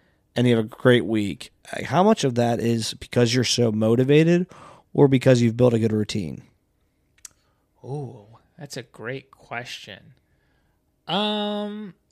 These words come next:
Speaker 2: I think it's a combination of both, to be honest. Uh, you gotta have good habits if you want to achieve great things.
Speaker 1: Mm-hmm.
Speaker 2: Um, so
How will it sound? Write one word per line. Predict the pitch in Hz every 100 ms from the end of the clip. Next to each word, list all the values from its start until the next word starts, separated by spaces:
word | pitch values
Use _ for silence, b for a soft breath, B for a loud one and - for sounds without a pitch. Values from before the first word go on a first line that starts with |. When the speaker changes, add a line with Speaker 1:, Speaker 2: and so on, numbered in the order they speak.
| _
Speaker 2:
I | 135
think | 262 330
it's | -
a |
combination | - 202 208 175 180 190 165
of | 135 123
both, | 147 131 - _ _
to | -
be | 131 123
honest. | 123 135 120 131 - - _ _ _ _ -
Uh, | 127 123 120 120 117 120 127 _ _ _ _ _ _ _ _
you | 156 143
gotta | 151 170 185
have | 170 175 139
good | 147 139
habits | 120 131 117 95 - - - - _ _ _
if | 123 123
you | 123 123
want | 120 120 -
to | - - 120 117 117 113 117 _ _ _ _ _ _ _ _ -
achieve | 120 - 123 117
great | 117 110 107
things. | 117 117 147 156 165
Speaker 1:
Mm-hmm. | 123 120 143 _ _ _ _ _ 120
Speaker 2:
Um, | 117 110 110 113 117
so | - 131 117 113 117